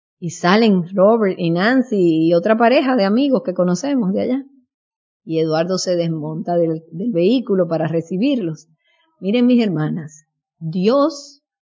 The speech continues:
abrió desde los cielos una manguera de bomberos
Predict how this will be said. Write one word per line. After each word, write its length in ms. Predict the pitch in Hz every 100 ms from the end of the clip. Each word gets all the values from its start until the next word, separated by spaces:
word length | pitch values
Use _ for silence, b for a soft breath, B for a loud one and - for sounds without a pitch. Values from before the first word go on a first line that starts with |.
| _
abrió 600 | 180 175 180 185 185 175
desde 260 | 165 175 170
los 220 | 165 -
cielos 380 | 190 196 170 165
una 160 | 196 233
manguera 580 | 233 214 202 208 247
de 80 | 226
bomberos 960 | 185 170 170 165 190 170 135 - -